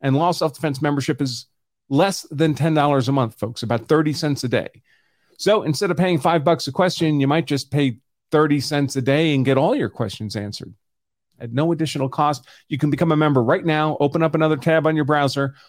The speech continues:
law of self defense dot com slash join, for less than ten bucks a month. Law of self defense dot com slash join. So come on in, come on in. Um, the,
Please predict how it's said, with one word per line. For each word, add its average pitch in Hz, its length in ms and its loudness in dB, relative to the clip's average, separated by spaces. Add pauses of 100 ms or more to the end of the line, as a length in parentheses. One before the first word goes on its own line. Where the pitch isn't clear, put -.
(140)
law 151 320 2
of 151 120 0
self 151 240 0
defense 139 320 -4
dot 123 200 0
com 123 300 2
slash 117 540 -4 (120)
join, 113 520 -2 (540)
for 113 100 -4
less 113 140 -2
than 120 100 -6
ten 113 220 -2
bucks 107 300 -4
a - 20 -10
month. - 220 -14 (340)
Law 123 340 0
of 110 160 -4
self 110 220 -2
defense 110 340 -6
dot - 1120 -4
com 170 440 0
slash 139 560 -2 (160)
join. 104 320 -4 (1400)
So 131 200 0
come 196 140 2
on 214 140 2
in, 190 200 -2 (120)
come 175 160 0
on 190 120 0
in. 180 240 -4 (460)
Um, 143 540 0 (260)
the, 143 540 2